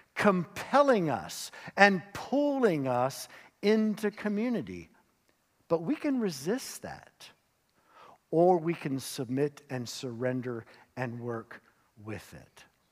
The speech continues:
So think of ways as we talk about community this morning that God is calling you to repent. How you need to believe the gospel to transform you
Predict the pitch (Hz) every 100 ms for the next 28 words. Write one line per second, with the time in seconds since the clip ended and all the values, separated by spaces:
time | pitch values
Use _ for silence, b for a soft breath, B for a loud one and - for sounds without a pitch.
0 | _ _ - 117 - 147 156 214 220 202
1 | 156 151 156 135 - 123 - 127 - 135
2 | 151 - - 147 135 123 120 110 113 -
3 | 120 110 107 123 b b b - 131 120
4 | 110 123 120 - 92 98 113 120 151 175
5 | 175 247 214 - - _ _ _ _ _
6 | _ _ _ _ B B B 165 190 196
7 | 208 208 185 170 156 180 190 151 151 170
8 | 151 160 - - 110 113 107 - 143 135
9 | 131 - - 143 143 151 131 101 80